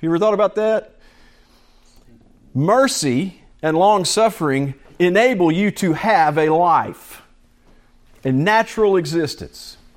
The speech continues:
If God had no mercy and no patience for all of your transgressions and all your imperfections,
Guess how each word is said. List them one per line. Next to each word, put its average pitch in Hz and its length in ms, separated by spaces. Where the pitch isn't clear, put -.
If - 60
God 214 220
had 185 180
no 185 380
mercy 208 480
and 151 120
no 175 160
patience 180 680
for 135 460
all 202 320
of 190 140
your 190 140
transgressions 151 840
and 123 100
all 135 200
your 135 180
imperfections, 135 920